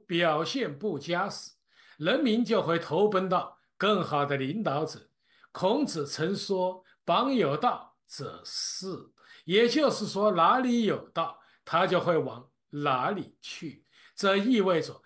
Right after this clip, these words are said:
政治调整通过贵族和国王之间权力兴衰完成，这也是西方现代政治之前的政治调整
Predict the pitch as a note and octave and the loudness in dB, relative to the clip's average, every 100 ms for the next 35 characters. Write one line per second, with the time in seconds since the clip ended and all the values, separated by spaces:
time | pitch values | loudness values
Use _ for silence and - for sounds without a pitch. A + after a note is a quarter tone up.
0 | _ - B3 G#3+ G3+ G3 C#3+ E3+ A#3 A#3 | _ -4 2 2 2 0 0 2 2 0
1 | C3+ - _ - E3+ G#3+ G#3+ F#3 F#3 C4+ | -8 -16 _ -6 0 2 2 0 2 2
2 | F3+ D#3 D3 F3+ G#3+ - _ - F#3 F#3 | 2 0 -4 -6 -8 -16 _ 0 0 2
3 | E3 B3 B3 F#3 G3+ F#3 C#3 E3 E3 - | 2 4 4 2 0 -6 -6 -4 -6 -12
4 | _ - - F3+ G3 C4 A#3 E3 - G3+ | _ -12 -4 0 2 2 0 -2 -2 -2
5 | G#3 E3+ E3 E3+ - _ A2+ B2 C#3 D#3+ | 0 0 -2 -4 -12 _ -10 -4 -2 -4
6 | - - - _ _ - _ D4+ D#4 G3 | -8 -16 -20 _ _ -20 _ 0 2 4
7 | E3 D#3+ D3 C3+ - _ - E3 G#3 E3+ | 2 -2 -4 -6 -14 _ -8 0 2 4
8 | F#3 F#3+ C4+ G#3+ E3+ F#3 D#3 - C#4 D3+ | 4 2 0 0 0 0 0 -2 -4 -4
9 | C#3 C3+ G#3+ - - B2 G3+ - - _ | -8 -8 -6 -6 -6 -10 -8 -10 -14 _
10 | _ - G3+ E3+ D3 C#3+ - _ - - | _ 0 0 0 -4 -10 -14 _ -14 -2
11 | D#3+ E3 G3+ G#3 C#3 | 2 4 2 0 -6